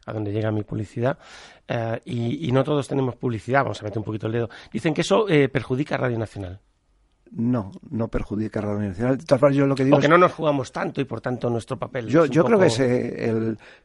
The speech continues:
Speaker 2: precisamente el Estudio General de Medios lo que recoge es información no sobre oyentes, sino lectores, sobre la población española en general, mayores de catorce años.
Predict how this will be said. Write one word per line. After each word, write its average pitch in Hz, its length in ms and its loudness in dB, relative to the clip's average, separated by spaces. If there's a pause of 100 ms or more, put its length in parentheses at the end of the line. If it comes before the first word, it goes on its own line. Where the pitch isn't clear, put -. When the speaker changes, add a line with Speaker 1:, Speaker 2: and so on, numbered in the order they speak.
Speaker 2:
precisamente 156 460 4
el 156 100 6
Estudio 147 300 0
General 151 240 2
de 139 80 0
Medios 147 320 2
lo 123 140 0
que 113 360 -2
recoge 113 420 -2
es 151 80 -4
información 139 640 -2 (500)
no 127 160 -2
sobre 127 260 -2
oyentes, 135 440 0
sino 120 180 -6
lectores, 131 380 -4
sobre 117 200 -4
la 110 140 -6
población 110 360 -6
española 120 380 -8
en 117 60 -8
general, 123 420 -8
mayores 117 480 -10
de 110 60 -18
catorce - 420 -12
años. 139 380 -6